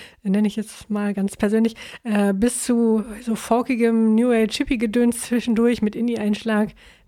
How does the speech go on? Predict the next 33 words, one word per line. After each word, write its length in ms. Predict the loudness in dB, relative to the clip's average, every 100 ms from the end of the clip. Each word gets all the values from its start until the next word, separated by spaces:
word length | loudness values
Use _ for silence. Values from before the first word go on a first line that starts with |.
| 0
Man 140 | 0
kriegt 300 | 2 -2 0
eine 100 | 2
Menge 220 | 2 4
Unterhaltung. 560 | 2 2 2 2 0 -4
Es 120 | -6
geht 180 | -6 -6
von, 460 | 0 2 2 0 -4
äh, 420 | -4 -2 0 -2 -6 _ _ _ _ _ _
über 180 | -8 -4
die 200 | 0 0
halbe 180 | 2 0
Skala 460 | -2 0 0 2 0
der, 380 | 0 0 0 0
äh, 140 | -2
Musik, 400 | 0 2 0 -2 -8 -20 -20 -20 _ -6
aber 200 | -2 0
es 100 | -2
bleibt 340 | -4 -4 -4 0
Pop. 300 | 0 0 -4 _ _ _
Und 140 | -2 0
insgesamt 520 | 2 2 2 2 0
ist 80 | -6
das 220 | -8 -4
Album 280 | -2 0 2
ja 140 | 0
auch 80 | -2
eher 240 | 0 0
ruhig. 480 | 0 2 0 0 -2
Also 160 | -6 -4
es 100 | -4
ist 160 | -2
nicht, 280 | 0 -2 -6